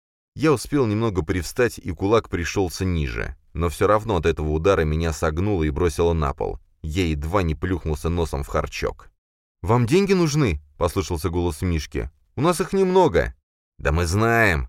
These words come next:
хохотнул приблотнённый. "Уже прошмонали ваши барабаны!" От удара адреналин сильнее разошёлся по крови. Сонливость, если не спала полностью, то ушла подальше.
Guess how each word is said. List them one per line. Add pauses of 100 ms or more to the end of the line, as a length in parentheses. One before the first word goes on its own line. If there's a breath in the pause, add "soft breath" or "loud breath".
хохотнул
приблотнённый. (140)
"Уже
прошмонали
ваши
барабаны!" (480)
От
удара
адреналин
сильнее
разошёлся
по
крови. (260)
Сонливость,
если
не
спала
полностью,
то
ушла
подальше.